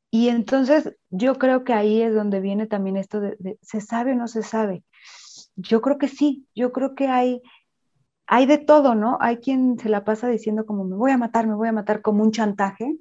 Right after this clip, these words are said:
y que, pues, gracias a la vida no lo hace, ¿no? Pero que sí tiene que trabajar con otras cosas, y hay que ni, ni te avisa y pelation, ¿no? Entonces, yo creo que depende de la persona,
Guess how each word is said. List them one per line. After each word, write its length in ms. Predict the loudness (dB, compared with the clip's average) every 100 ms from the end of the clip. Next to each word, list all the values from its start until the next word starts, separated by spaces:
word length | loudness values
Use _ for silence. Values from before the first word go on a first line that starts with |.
| _ _ _ _
y 140 | -6 -2
que, 640 | 0 2 2 0 -2 -6 _
pues, 180 | -12 -4
gracias 240 | -4 -2
a 60 | -2
la 100 | 0
vida 200 | 0 0
no 120 | -4
lo 280 | -4 -4 -2
hace, 400 | -4 -8 -14 -14 _
¿no? 300 | -10 -10 -10 _ -8
Pero 280 | -6 -6 -6
que 100 | -10
sí 200 | -10 -2
tiene 260 | -2 -2
que 80 | -6
trabajar 360 | -6 -8 -10 -10
con 200 | -8 -8
otras 260 | -10 -12
cosas, 440 | -10 -10 -8 -12 _ _ _ _
y 60 | -2
hay 100 | -2
que 140 | 0 2
ni, 200 | 2 0
ni 300 | -2 -4 2
te 120 | 2
avisa 720 | 4 2 0 -6 -4 0 2
y 540 | 0 -2 -6 -8 -10 -16 _ _ _
pelation, 680 | -4 2 2 2 -2 -8 -10 -10
¿no? 240 | -10 -12 _ _ _ _ _ _ _ _ -6
Entonces, 640 | -4 -2 -2 0 -2 -2 _ _ _
yo 380 | -4 2 4 4
creo 320 | 6 8 8
que 120 | 6 2
depende 480 | 2 2 2 2
de 80 | 2
la 180 | 0 -2
persona, 640 | -8 -4 -2 -2 -2 -8